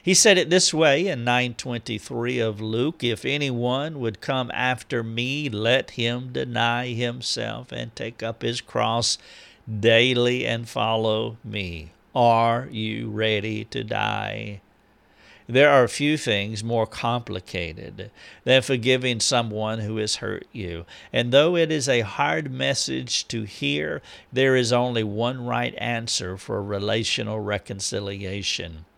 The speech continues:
If that correct answer is not applied, the outcome can never be right. Some of the saddest people you will ever meet are those who refuse to forgive those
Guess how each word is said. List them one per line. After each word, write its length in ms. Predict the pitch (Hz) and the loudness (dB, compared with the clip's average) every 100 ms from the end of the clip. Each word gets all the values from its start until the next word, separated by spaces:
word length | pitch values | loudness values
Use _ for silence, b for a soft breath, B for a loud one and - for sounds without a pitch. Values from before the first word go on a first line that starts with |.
| _ - | _ -4
If 160 | 110 - | -4 0
that 240 | 131 - | -2 -2
correct 500 | - 135 127 120 - | -8 -4 0 -2 -2
answer 480 | 117 120 127 - 113 | -4 -4 -4 -4 -4
is 180 | 101 113 | -4 -4
not 220 | 110 101 | -4 -4
applied, 960 | - 117 110 117 147 170 160 156 147 135 _ _ b b b b b | -6 -4 -2 -4 -6 -8 -10 -10 -10 -12 _ _ b b b b b
the 180 | 120 117 | 2 2
outcome 600 | - 120 107 - 110 104 | 2 0 -2 -6 -6 -6
can 260 | 107 107 104 | -6 -8 -6
never 300 | 104 101 98 | -8 -8 -10
be 180 | 101 98 | -10 -10
right. 560 | 95 98 101 - - - _ _ _ _ _ _ _ _ | -10 -12 -12 -14 -16 -18 _ _ _ _ _ _ _ _
Some 220 | - 165 160 | 2 4 4
of 60 | |
the 80 | 160 | 4
saddest 460 | - 156 156 156 - | 4 4 2 -2 -4
people 340 | 110 104 110 | -6 -4 -4
you 160 | 110 107 | -4 -4
will 180 | 113 | 0
ever 220 | 110 113 123 | 0 0 -4
meet 360 | 110 92 92 | -4 -6 -4
are 120 | 101 | -4
those 360 | 101 101 110 104 | -2 0 0 -2
who 100 | 117 | -6
refuse 600 | 107 110 - 113 95 92 | -6 -6 -6 -4 -4 -6
to 100 | - | -8
forgive 480 | - 107 110 101 85 | -8 -4 -4 -4 -6
those 460 | 87 85 87 90 | -8 -8 -6 -6